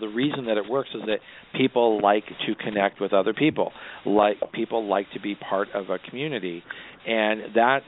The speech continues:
goes back to the very roots of nonprofit organizations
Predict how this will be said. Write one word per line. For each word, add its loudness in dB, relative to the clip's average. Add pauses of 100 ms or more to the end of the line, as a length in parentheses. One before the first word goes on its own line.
goes 0
back 0 (100)
to -4
the -4
very 0
roots -6 (180)
of -2
nonprofit -4
organizations -8